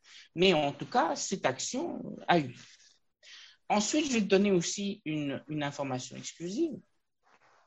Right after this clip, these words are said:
euh, que je tiens de mes contacts, euh, en Ouzbékistan, en, et, enfin,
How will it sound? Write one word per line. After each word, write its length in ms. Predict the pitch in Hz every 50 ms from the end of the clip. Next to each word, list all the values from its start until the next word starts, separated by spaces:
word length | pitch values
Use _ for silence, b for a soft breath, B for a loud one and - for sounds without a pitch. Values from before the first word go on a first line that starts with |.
| _ _ _ _ _ _ _ _ _ _ _ - b b b b b b _ -
euh, 160 | - - - -
que 320 | - - 196 208 202 196
je 420 | 175 - 165 151 147 127 120 - - _ _ _ _
tiens 520 | - - 185 185 185 185 185 190 196 180 165 151 131 -
de 300 | 147 147 147 151 156 147
mes 280 | 139 139 135 131 131 -
contacts, 800 | - 160 143 131 - - 127 131 - - _ _ - - - _ _ _ _ _ _ _ _ _ _ _ _ - - -
euh, 500 | 123 120 117 113 117 117 120 - - - - - - -
en 220 | 131 131 131 135
Ouzbékistan, 1080 | 135 127 131 131 131 - - 131 - 123 - - - - 175 190 202 214 233 226 226 -
en, 460 | 135 127 127 123 123 123 127 127 127 _ -
et, 480 | - 62 120 - 62 62 - - - -
enfin, 200 | - 131 123